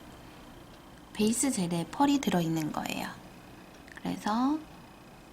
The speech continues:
베이스 젤인 필소굿의 펄이 들어있는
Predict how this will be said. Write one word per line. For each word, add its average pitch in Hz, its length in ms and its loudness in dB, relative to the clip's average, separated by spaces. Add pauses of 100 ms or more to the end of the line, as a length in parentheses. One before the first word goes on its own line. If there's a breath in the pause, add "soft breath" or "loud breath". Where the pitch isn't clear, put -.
(160)
베이스 190 500 -2
젤인 226 1600 2 (200)
필소굿의 294 1300 2 (960)
펄이 311 240 4
들어있는 185 720 4